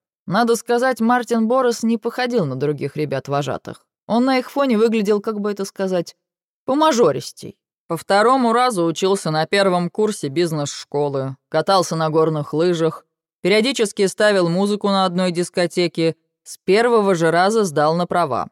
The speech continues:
Привык к деньгам, учёбой особенно не заморачивался,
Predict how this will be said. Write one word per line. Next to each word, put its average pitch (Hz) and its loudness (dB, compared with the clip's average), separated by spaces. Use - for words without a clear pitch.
Привык 262 0
к 175 -6
деньгам, 165 0
учёбой 208 0
особенно 156 -2
не 175 -2
заморачивался, 180 -2